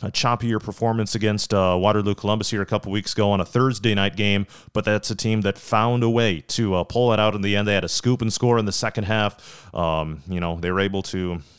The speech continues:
put another one in the end zone in the, late in the fourth quarter after Columbus really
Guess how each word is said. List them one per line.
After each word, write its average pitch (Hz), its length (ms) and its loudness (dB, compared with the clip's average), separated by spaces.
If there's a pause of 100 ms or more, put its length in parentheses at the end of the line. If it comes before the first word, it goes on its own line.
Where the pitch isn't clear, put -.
(840)
put 101 140 -4
another 104 220 2
one 104 180 0
in 104 60 -2
the 104 120 2
end 104 180 0
zone 101 260 0
in 92 80 -2
the, 87 260 -2 (160)
late 98 200 -2
in 95 60 -4
the 92 80 -2
fourth 110 320 -2
quarter 104 360 0
after 98 260 -2
Columbus 98 480 -4
really 110 320 -2